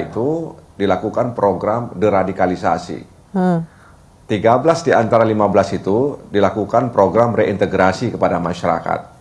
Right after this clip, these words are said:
Speaker 1: Dua ribu tujuh belas, ya, B N P T juga membentuk Satgas. Satgas bagaimana memulangkan, ya, W N I ex isis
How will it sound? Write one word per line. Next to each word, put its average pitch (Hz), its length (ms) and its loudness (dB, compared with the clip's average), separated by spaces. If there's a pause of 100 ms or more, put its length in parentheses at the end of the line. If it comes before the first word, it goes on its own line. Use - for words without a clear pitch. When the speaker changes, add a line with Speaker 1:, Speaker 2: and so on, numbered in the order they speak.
(480)
Speaker 1:
Dua 117 240 4
ribu 127 240 2
tujuh 135 240 2
belas, 127 640 0 (160)
ya, 98 240 -2 (240)
B - 240 -6
N 113 160 2
P 117 80 2
T 139 160 0
juga 123 160 2
membentuk 101 400 0
Satgas. 101 880 -2 (400)
Satgas 101 480 0
bagaimana 92 480 2
memulangkan, 98 960 -2 (320)
ya, 104 400 -4 (160)
W - 80 -2
N 95 240 2
I 120 160 -2
ex 104 240 -2
isis - 640 -6